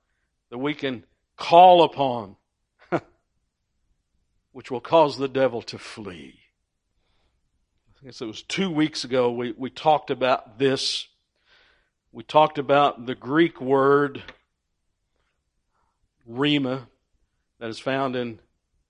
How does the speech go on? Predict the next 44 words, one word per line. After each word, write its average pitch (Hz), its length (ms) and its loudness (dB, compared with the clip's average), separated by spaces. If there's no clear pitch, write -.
Ephesians 120 520 -8
six - 280 -6
seventeen, 127 680 -6
"And 110 120 -10
take 135 220 -8
the 113 80 -8
helmet 131 260 -4
of 113 80 -10
salvation 131 560 -2
and 113 120 -10
the 104 40 -16
sword 135 360 -2
of 113 60 -10
the 110 80 -10
Spirit," 139 360 -4
which 127 220 -8
is 107 160 -12
the 117 120 -8
word, 143 720 2
the 123 140 -8
rhema 139 640 -4
of 110 200 -14
God. 135 440 2
Uh, 123 140 -2
uh, 120 280 -8
we, 120 200 -10
we 123 160 -12
talked 151 340 2
about 143 380 0
that, 139 300 0
and 123 180 -6
that, 123 160 -4
that 127 120 -4
rhema 160 480 2
refers 143 440 -2
to 131 100 -4
a 120 60 -4
particular 156 720 -4
statement 156 680 -2
from 139 160 -6
the 135 100 -2
Word 151 340 0
of - 220 -6
God. 143 460 2